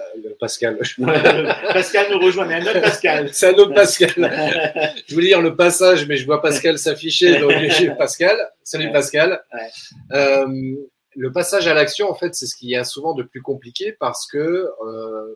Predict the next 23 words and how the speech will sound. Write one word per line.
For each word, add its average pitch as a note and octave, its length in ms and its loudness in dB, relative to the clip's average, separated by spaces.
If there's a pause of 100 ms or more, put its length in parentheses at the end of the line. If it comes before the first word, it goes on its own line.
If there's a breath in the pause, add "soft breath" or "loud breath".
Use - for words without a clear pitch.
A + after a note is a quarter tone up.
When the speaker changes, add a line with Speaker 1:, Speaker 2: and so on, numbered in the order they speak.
(120)
Speaker 1:
bah, A#2 100 -10
justement, D3 360 -4
tiens, A2+ 180 -8
par A2+ 100 -10
rapport A#2+ 300 -4
au A#2 40 -6
matériel, C3 720 -4 (600)
euh, G#2+ 260 -10
les A2+ 140 -12
gens, C3+ 560 -2
euh, F#2+ 160 -14
parfois C#3 320 -8
cherchent - 360 -4 (160)
là C#3+ 160 0
aussi D3+ 320 -4
un D3 60 -6
petit - 160 -18
peu D3 120 -4
la, B2+ 220 0
la A#2+ 100 -6
perfection. F3+ 680 -4
Donc, D3 220 -4
je - 60 -10